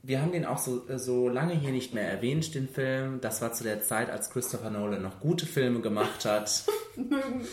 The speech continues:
Speaker 2: mögen manche Zungen behaupten.
Speaker 1: Und, ähm, deshalb, also den hab ich auch wirklich schon oft ge-, gesehen. Der nimmt mich immer wieder mit. Der spannt von Anfang bis Ende, geht unheimlich lang, ist trotzdem,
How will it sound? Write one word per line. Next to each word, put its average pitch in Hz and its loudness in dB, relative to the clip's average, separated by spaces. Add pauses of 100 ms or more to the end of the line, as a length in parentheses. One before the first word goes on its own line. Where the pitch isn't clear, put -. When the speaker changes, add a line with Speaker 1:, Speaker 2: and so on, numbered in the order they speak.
Speaker 2:
mögen 233 2
manche 240 0
Zungen 262 0
behaupten. 269 4 (280)
Speaker 1:
Und, 135 2
ähm, 113 0 (1200)
deshalb, 117 2
also 104 -2
den 120 -2
hab 131 -2
ich 117 -2
auch - -2
wirklich 117 -6
schon - -6
oft - -2
ge-, 127 -6
gesehen. 113 -2
Der 104 0
nimmt 110 -4
mich 120 -10
immer 139 0
wieder 113 0
mit. 113 -2
Der 107 -2
spannt 139 -4
von 113 -4
Anfang 123 -4
bis 104 -8
Ende, 131 -2
geht 120 -4
unheimlich 131 0
lang, 131 2
ist - -6
trotzdem, 135 -2